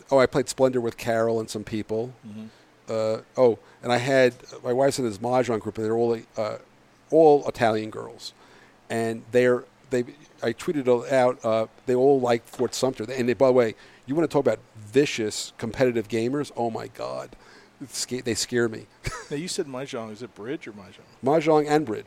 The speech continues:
Speaker 2: And bridge.
Speaker 1: Yeah. The, it,
Speaker 2: Yeah.
Speaker 1: but they really,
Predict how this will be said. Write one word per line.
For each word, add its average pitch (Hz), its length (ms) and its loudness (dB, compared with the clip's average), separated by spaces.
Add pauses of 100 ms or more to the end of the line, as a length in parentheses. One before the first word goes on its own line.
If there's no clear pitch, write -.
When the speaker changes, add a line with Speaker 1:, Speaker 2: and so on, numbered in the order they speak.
Speaker 2:
And 104 100 -18
bridge. - 320 -20 (220)
Speaker 1:
Yeah. 117 160 -4 (520)
The, 123 420 -2
it, 120 120 -16
Speaker 2:
Yeah. 92 60 -18 (520)
Speaker 1:
but - 140 2
they 123 100 4
really, 139 280 6